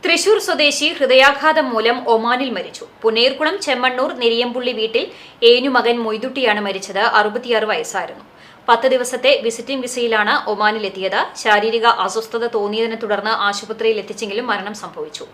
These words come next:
നിസ്വ ആശുപത്രി മോർച്ചയിൽ സൂക്ഷിച്ചിരിക്കുന്ന മൃതദേഹം ഐ സി എഫിന്റെയും ആക്സിഡന്റ്സ് ആൻഡ് ഡിമൈസ്ഡ് ഒമാന്റെയും നേതൃത്വത്തിൽ തുടർ നടപടികൾ പൂർത്തിയാക്കി നാട്ടിലേക്ക് എത്തിക്കും. ഖദീജ മാതാവും ഉമ്മാച്ചു ഭാര്യയുമാണ്. നജ്മൽ,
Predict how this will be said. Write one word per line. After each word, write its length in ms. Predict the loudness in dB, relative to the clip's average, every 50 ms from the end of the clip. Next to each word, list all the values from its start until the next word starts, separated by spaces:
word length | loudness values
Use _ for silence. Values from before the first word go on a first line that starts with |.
| -20 -20 -20 -20 -20 -18 -6 0
നിസ്വ 320 | 0 0 0 2 4 6
ആശുപത്രി 640 | 6 6 6 4 2 2 0 -4 -6 -4 -2 -2 -2
മോർച്ചയിൽ 440 | 0 0 -2 -2 0 0 0 0 0
സൂക്ഷിച്ചിരിക്കുന്ന 680 | -2 -4 -4 -4 -4 -6 -8 -6 -6 -4 -2 -2 -2 -4
മൃതദേഹം 520 | -4 -6 -6 -4 -4 -4 -2 -2 -4 -6 -8 -12 -18 -20 -2 2 4
ഐ 100 | 6 6
സി 140 | 4 4 -2
എഫിന്റെയും 540 | -4 -4 -4 -4 2 4 4 4 4 2 -4 -6 0 0 0
ആക്സിഡന്റ്സ് 460 | 0 0 -4 -6 -6 -6 -6 -4 -4
ആൻഡ് 420 | -4 -4 -4 -6 -14 -20 -20 -20 -20 -20 -20 -20 -20 -20 -20 _ _ -8 -4 -2
ഡിമൈസ്ഡ് 540 | 0 2 4 2 2 2 -2 -8 -6 -4 -2
ഒമാന്റെയും 500 | 2 4 2 2 2 0 -2 -2 -2 -4
നേതൃത്വത്തിൽ 540 | -4 -4 -4 -6 -6 -6 -4 -4 -4 -6 -2 -2
തുടർ 220 | 0 0 0 0 0
നടപടികൾ 420 | 0 0 0 0 0 0 -2 -2
പൂർത്തിയാക്കി 600 | -2 -4 -8 -8 -8 -4 -2 -2 -2 -2 -4 -6
നാട്ടിലേക്ക് 500 | -2 0 0 0 0 -2 -4 -6 -6 -6
എത്തിക്കും. 320 | -10 -12 -14 -16 -18 -18 -20 -20 -12 -8 -6
ഖദീജ 320 | -4 -4 -4 -4 -2 -2
മാതാവും 640 | -2 0 0 0 2 4 4 4 4 2 0 -4 -4 -4
ഉമ്മാച്ചു 440 | -4 -4 0 0 -2 -2 -2 -6 -8
ഭാര്യയുമാണ്. 840 | -2 -2 -2 0 0 -4 -6 -4 -6 -4 -4 -4 -4 -6 -6 -6
നജ്മൽ, 420 | -6 -6 -6 -6 -6 -6 -6 -6